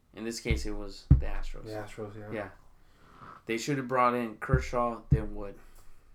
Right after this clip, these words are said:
Speaker 1: Or Wood and Kershaw.
Speaker 2: Yeah.
Speaker 1: Not Darvish. We were arguing about that.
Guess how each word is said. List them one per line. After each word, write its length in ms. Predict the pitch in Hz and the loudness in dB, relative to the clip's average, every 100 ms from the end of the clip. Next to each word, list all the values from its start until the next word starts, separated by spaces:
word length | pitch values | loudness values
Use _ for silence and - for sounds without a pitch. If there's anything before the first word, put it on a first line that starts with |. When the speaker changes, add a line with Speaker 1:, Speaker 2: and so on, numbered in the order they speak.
| - - - | -20 -20 -18
Speaker 1:
Or 160 | - 107 | -4 -2
Wood 340 | 104 117 110 | 0 2 2
and 120 | 107 - | 0 -4
Kershaw. 360 | 107 - 98 - - - | -6 -6 -10 -12 -16 -16
Speaker 2:
Yeah. 80 | 127 107 98 - - - - - - - - - - - - - - _ _ _ - | -12 -4 -2 -2 -4 -8 -14 -14 -18 -20 -20 -20 -20 -20 -20 -20 -20 _ _ _ -8
Speaker 1:
Not 220 | 113 117 110 | -4 -4 -6
Darvish. 460 | 98 98 98 - - _ _ _ _ _ _ _ _ _ _ _ | -12 -14 -16 -18 -20 _ _ _ _ _ _ _ _ _ _ _
We 180 | 120 143 | 0 4
were 140 | 165 123 | 4 4
arguing 300 | 135 139 135 | 2 2 0
about 240 | 110 107 | -2 -6
that. 240 | 104 101 | -6 -8